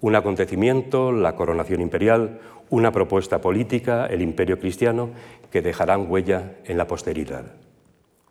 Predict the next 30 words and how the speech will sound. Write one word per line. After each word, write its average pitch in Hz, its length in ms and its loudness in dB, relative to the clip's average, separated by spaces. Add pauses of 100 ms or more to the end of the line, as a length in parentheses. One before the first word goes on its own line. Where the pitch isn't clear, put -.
(720)
Es 170 160 4
también 190 300 8
un 170 80 6
monarca 165 540 6
que 139 140 2
cultiva 147 460 4
sus 104 340 0
vínculos 156 600 2
familiares 113 600 4
con 123 100 4
la 101 100 6
santidad 90 680 2 (240)
y 120 100 0
promociona 131 520 4
el 147 80 4
culto 165 400 2
de 123 120 6
un 135 100 6
lejano 131 320 4
pariente, 113 640 4 (320)
que 120 80 4
en 101 60 4
el 104 100 6
último 143 380 4
tramo 120 260 6
de 98 100 4
su - 140 -4
vida 127 380 2
se 120 160 -2
convirtió 104 800 0